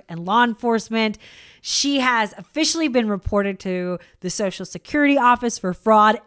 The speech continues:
and the police for having a house full of dead bodies. Uh, at least six people have gone missing while in her care. She is the payee on a,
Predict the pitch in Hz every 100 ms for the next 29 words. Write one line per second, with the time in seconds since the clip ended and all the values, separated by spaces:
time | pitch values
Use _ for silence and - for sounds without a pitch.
0 | - 262 339 370 349 - 233 208 254 -
1 | 190 190 185 175 - 180 - - 185 170
2 | 165 170 175 - 165 151 147 185 262 -
3 | - - - - _ 202 190 190 226 226
4 | 214 - - 403 - - 302 - 214 175
5 | 202 185 180 180 175 196 180 180 185 180
6 | 175 180 185 185 175 - 170 151 160 208
7 | _ _ _ - 254 226 190 196 208 202
8 | - 277 285 302 269 277 262 196 196 180
9 | 180